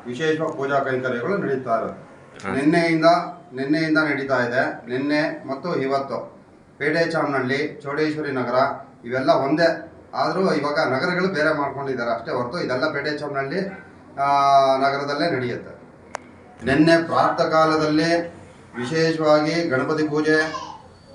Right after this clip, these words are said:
Speaker 1: ಮತ್ತು ಗಂಗಾ ಭಾಗೀರಥಿ ಪೂಜೆ, ತದನಂತರ ಪುಣ್ಯಾಹ, ಕಲಶ ಸ್ಥಾಪನೆ, ಕಲಶಾರ್ಚನೆ, ಮತ್ತು ಹೋಮ ಹವನಾದಿಗಳು ನಡೆದಿದೆ. ಅದಾದ ನಂತರ ಸಾಯಂಕಾಲ ಉಯ್ಯಾಲೋತ್ಸವ.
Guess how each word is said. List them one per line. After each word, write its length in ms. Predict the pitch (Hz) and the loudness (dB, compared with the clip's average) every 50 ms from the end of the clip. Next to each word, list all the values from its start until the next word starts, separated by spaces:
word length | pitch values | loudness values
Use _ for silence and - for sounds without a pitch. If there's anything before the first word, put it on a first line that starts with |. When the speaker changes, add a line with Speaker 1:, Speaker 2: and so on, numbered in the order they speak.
| - 120 | -8 -6
Speaker 1:
ಮತ್ತು 320 | 123 131 143 135 117 117 | -2 0 0 0 0 0
ಗಂಗಾ 340 | 123 123 131 151 156 156 156 | -2 0 2 4 4 4 4
ಭಾಗೀರಥಿ 500 | 147 147 147 147 151 147 143 143 147 143 | 4 2 2 2 2 0 0 -2 -4 -4
ಪೂಜೆ, 600 | 135 143 139 139 147 147 147 147 147 - - - - - - - - - - | -4 -4 -4 -2 0 0 0 0 -2 -4 -10 -18 -20 -20 -20 -20 -20 -12 -6
ತದನಂತರ 440 | 123 127 127 156 160 160 156 151 151 | -2 0 0 2 2 4 4 4 4
ಪುಣ್ಯಾಹ, 640 | 151 147 147 147 147 147 143 151 147 143 139 143 147 147 151 151 147 - - - - - - - - | 4 2 2 0 -2 -2 0 2 2 2 2 2 2 2 0 0 -2 -4 -8 -14 -16 -18 -16 -8 -2
ಕಲಶ 260 | 127 139 151 151 160 | 0 0 2 2 2
ಸ್ಥಾಪನೆ, 960 | 170 - - - 151 139 139 135 139 139 139 143 143 143 139 - - - - - | 0 0 -2 0 2 4 4 4 4 2 -2 -2 -2 -6 -8 -10 -12 -14 -10 -6
ಕಲಶಾರ್ಚನೆ, 1000 | 123 131 135 147 156 160 160 160 151 143 131 135 139 139 139 139 139 135 - - - - - - - | -4 -4 -2 0 0 2 2 0 0 -2 -4 -2 -2 -2 -2 -4 -6 -10 -14 -18 -20 -20 -14 -6 -4
ಮತ್ತು 240 | 135 135 - 170 160 147 - - - - - - - - - | -4 -2 0 2 2 2 2 0 -2 -8 -14 -16 -18 -8 -4
ಹೋಮ 260 | 131 147 156 165 165 | -2 0 2 2 4
ಹವನಾದಿಗಳು 720 | 160 165 - 131 143 147 151 147 143 147 147 147 143 151 151 | 4 4 4 2 0 0 2 0 0 0 -2 -2 -2 -2 -2
ನಡೆದಿದೆ. 600 | 143 127 123 131 131 123 123 120 120 - - - - - - - - - - - - - - | -2 -2 -2 -2 -2 0 0 0 -2 -4 -10 -16 -18 -18 -18 -20 -20 -20 -20 -20 -10 -4 -2
ಅದಾದ 480 | 117 135 151 165 170 170 170 170 165 | 0 2 4 6 6 6 4 2 0
ನಂತರ 280 | 160 156 151 151 156 160 170 175 175 170 - - - - | 0 0 0 2 4 6 4 4 4 0 -6 -10 -12 -6
ಸಾಯಂಕಾಲ 480 | 131 135 147 160 170 170 170 160 160 170 | -2 -2 0 0 0 -2 0 2 2 2
ಉಯ್ಯಾಲೋತ್ಸವ. 720 | 143 135 135 135 143 143 143 139 131 127 123 - 123 123 | 2 0 0 -2 0 0 2 2 0 0 -2 -2 -2 -2